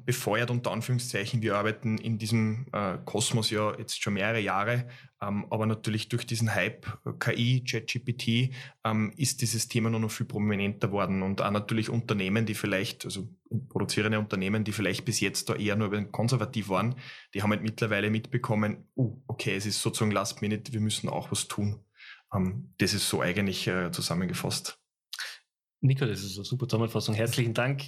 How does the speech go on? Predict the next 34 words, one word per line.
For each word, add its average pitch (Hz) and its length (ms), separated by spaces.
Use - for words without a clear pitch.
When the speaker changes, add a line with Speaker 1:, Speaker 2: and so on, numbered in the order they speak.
Speaker 2:
Freut 135 240
mich 139 280
sehr, 131 200
dass 135 120
du 135 100
hier 135 220
beim 131 340
Exciting 131 540
Tech 131 200
Podcast 127 440
bei 123 80
mir 120 140
dabei 117 240
bist. 123 380
Stell - 300
dir 135 100
doch 131 180
mal 131 120
ganz 120 180
kurz - 240
unseren 113 160
Zuhörern 113 380
vor, 120 260
was 107 260
machst 120 360
du 143 80
und 131 280
warum 135 320
beschäftigst - 600
du 117 80
dich 104 120
mit - 140
dem - 140
Thema? - 280